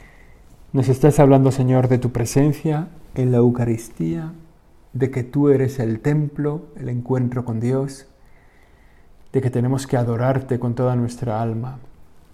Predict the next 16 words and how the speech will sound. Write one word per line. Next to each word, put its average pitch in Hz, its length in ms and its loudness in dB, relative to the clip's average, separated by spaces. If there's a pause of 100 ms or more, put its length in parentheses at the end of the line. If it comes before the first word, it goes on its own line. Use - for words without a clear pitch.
(120)
Ojalá 156 300 6
que 170 80 8
lo 175 80 12
aprendamos 139 500 6
así 123 320 2
en 117 80 2
esta, 120 540 0 (440)
en 131 140 0
este 123 500 4
tercer 131 400 2
domingo 120 520 2 (500)
del 123 260 4
tiempo 120 360 0
de 117 80 0
la 117 120 0
Cuaresma. 120 540 -2